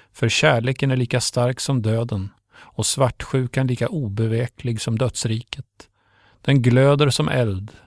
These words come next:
som en Herrens låga. Stora vatten kan inte utsläcka kärleken, och inte heller kan floderna dränka den. Även om en människa försöker att köpa den med allt hon äger, så kan hon det inte.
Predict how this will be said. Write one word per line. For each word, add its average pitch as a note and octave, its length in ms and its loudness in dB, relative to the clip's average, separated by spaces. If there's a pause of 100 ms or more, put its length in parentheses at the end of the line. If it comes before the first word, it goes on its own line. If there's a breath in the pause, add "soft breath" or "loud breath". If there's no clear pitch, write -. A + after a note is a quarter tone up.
som - 200 -2
en A2+ 80 0
Herrens A2+ 600 -2
låga. G2+ 440 -2 (760 soft breath)
Stora D3+ 480 2
vatten C3 440 2
kan C#3+ 160 0
inte A#2+ 180 0
utsläcka B2 640 -2
kärleken, G2+ 680 -4 (120)
och - 320 -6
inte C3 180 2
heller B2+ 360 0
kan B2 200 0
floderna A#2 520 -2
dränka A2+ 440 -2
den. F#2+ 260 -6 (840)
Även C#3+ 320 4
om D#3 120 2
en D#3 140 2
människa B2+ 440 2
försöker A#2+ 400 -2
att A#2+ 80 -2
köpa C3 480 -2
den A2+ 200 2
med B2 100 0
allt C#3+ 300 0
hon F3+ 120 -6
äger, A2+ 500 -2 (280 soft breath)
så - 180 -4
kan B2+ 300 0
hon B2 120 2
det B2 100 0
inte. G#2 380 -6